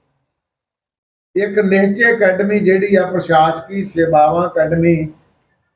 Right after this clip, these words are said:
ਉਹ ਸਥਾਪਿਤ ਕੀਤੀ ਗਈ ਆ, ਜਿਹਦੇ ਵਿੱਚ ਚੰਡੀਗੜ੍ਹ ਵਿਖੇ ਆਈ ਏ ਐਸ ਤੇ ਆਈ ਪੀ ਐਸ ਦੇ ਤੇ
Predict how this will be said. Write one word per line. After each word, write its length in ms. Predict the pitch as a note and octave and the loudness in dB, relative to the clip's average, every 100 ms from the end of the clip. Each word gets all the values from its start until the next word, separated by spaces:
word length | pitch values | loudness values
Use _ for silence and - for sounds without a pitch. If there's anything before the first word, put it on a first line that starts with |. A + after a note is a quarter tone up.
| _ | _
ਉਹ 400 | - C4+ G3 G#3 | -8 -2 0 0
ਸਥਾਪਿਤ 440 | G3+ F#3 E3 E3+ D#3+ | 0 0 0 -4 -4
ਕੀਤੀ 320 | D3+ D#3 D3+ | -4 -4 -2
ਗਈ 220 | C#3 C3 | -2 -2
ਆ, 80 | A#2 - - _ _ _ _ _ _ _ _ _ _ _ _ | -6 -10 -20 _ _ _ _ _ _ _ _ _ _ _ _
ਜਿਹਦੇ 240 | E3+ G3+ A3+ | -4 -2 0
ਵਿੱਚ 220 | G#3+ G#3+ | 0 0
ਚੰਡੀਗੜ੍ਹ 580 | F#3+ F#3+ F#3 G#3 G#3 G#3 | -2 0 2 2 2 2
ਵਿਖੇ 260 | G3 F3+ G3+ | 0 2 2
ਆਈ 180 | E3+ F3 | 4 2
ਏ 100 | G3 | 2
ਐਸ 120 | F#3 | 0
ਤੇ 160 | G3 F#3 | 0 2
ਆਈ 240 | D#3+ D#3+ | 2 0
ਪੀ 80 | F3 | -2
ਐਸ 160 | F#3+ D#3+ | -4 -2
ਦੇ 220 | G#3 G3+ F#3 - _ _ _ _ _ _ _ _ _ _ - - _ _ _ | -2 -2 -4 -14 _ _ _ _ _ _ _ _ _ _ -20 -20 _ _ _
ਤੇ 120 | G3+ | 0